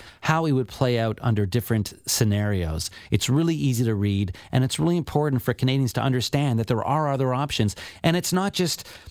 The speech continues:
these crazy options that, you know, are, are being used in fringe, obscure countries. These are, these are, um, systems of voting that are used in stable and wealthy countries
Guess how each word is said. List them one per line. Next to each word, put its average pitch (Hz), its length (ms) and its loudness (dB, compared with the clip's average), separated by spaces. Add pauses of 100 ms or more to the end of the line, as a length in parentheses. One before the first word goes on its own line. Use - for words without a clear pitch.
(140)
these 156 240 2
crazy 165 440 0
options 147 480 0
that, 131 200 -2
you 143 120 4
know, 131 200 2
are, 123 200 0
are - 60 0
being 131 200 2
used 135 260 0
in 123 140 2
fringe, 139 400 0
obscure 131 400 0
countries. 120 640 0 (320)
These 139 320 2
are, 131 280 0 (100)
these 147 260 2
are, 139 300 0
um, 107 340 2
systems 170 640 0
of 113 120 0
voting 131 420 0
that 120 140 0
are 113 60 0
used 117 420 0
in 101 100 2
stable 143 880 -2 (240)
and 107 260 2
wealthy 127 400 -2
countries 117 540 0